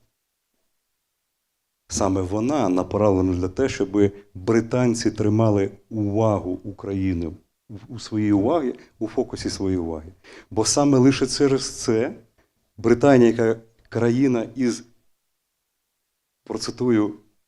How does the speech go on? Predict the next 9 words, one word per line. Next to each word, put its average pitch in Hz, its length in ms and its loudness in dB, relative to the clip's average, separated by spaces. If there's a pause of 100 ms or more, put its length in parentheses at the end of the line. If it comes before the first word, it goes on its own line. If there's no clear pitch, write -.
(320)
свого 110 340 -2
шановного, 101 600 0 (120)
ну, 110 140 -2 (100)
не, 110 220 -2 (500)
не 110 180 0
буду 117 240 -2
казати 104 340 0
вчителя, 147 480 -2 (500)
із 131 260 0